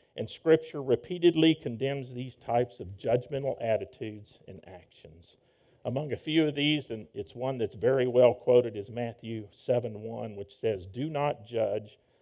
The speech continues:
so that you will not be judged." It's important to note the context here.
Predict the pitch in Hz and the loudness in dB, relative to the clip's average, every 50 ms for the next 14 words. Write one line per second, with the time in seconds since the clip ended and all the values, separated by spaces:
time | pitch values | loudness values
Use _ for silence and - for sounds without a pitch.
0 | _ _ - - 127 123 117 117 117 107 - - 113 117 127 123 110 101 110 135 | _ _ 0 4 4 4 6 6 4 4 4 0 -8 -8 -8 -8 -8 -2 2 2
1 | 123 117 110 95 87 98 117 143 156 143 - - - _ _ _ _ 113 104 98 | 4 4 2 -2 -8 -4 0 0 0 0 -2 -6 -16 _ _ _ _ -20 -18 -18
2 | 87 78 - - 90 82 80 78 80 73 73 - - _ _ _ _ _ _ _ | -18 -18 -16 -14 -14 -14 -14 -16 -18 -20 -20 -20 -20 _ _ _ _ _ _ _
3 | _ _ - 196 - - 123 95 - - 180 202 165 135 131 156 139 139 151 156 | _ _ -6 -6 -4 -4 -8 -8 4 6 8 8 8 4 0 -4 2 6 6 6
4 | 147 - - - - - 180 170 165 139 - - 120 104 - - - - - 117 | 6 4 -6 -12 -8 -2 0 0 0 -2 -2 -2 -2 -2 -4 -10 -20 -12 -10 -8
5 | 107 101 107 | -8 -6 -8